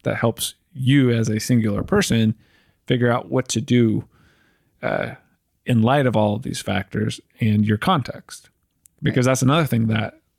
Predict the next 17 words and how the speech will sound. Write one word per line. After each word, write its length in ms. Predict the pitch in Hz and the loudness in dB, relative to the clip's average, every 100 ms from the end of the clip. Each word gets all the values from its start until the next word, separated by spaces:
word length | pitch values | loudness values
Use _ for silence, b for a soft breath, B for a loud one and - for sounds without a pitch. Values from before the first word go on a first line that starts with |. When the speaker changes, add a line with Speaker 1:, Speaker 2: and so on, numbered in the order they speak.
| - | -10
Speaker 1:
general 380 | 131 127 127 117 | 0 2 2 0
fitness 360 | - - 120 123 | -2 -4 -2 2
industry, 720 | 117 113 - 117 110 113 - _ _ 131 | 2 0 0 2 2 0 -4 _ _ -2
ev-, 140 | 117 | 0
especially, 500 | 113 - - 190 160 | -4 -2 -2 0 0
like, 160 | 113 - | -2 -4
an 80 | 117 | -4
M 180 | 117 113 | -2 -2
L 120 | 117 | -2
M 140 | 120 | -2
or 60 | 131 | -4
something, 440 | - 139 - 127 - b b b b - | -4 -4 -2 -4 -6 b b b b -4
it 180 | 139 | -4
can't 240 | - 131 98 | 0 -2 -2
account 400 | - - 143 - | -4 -2 -2 -2
for 480 | - 123 113 113 - _ _ _ - | -2 0 2 -2 -8 _ _ _ -6
the, 420 | 127 110 107 - | 2 2 2 0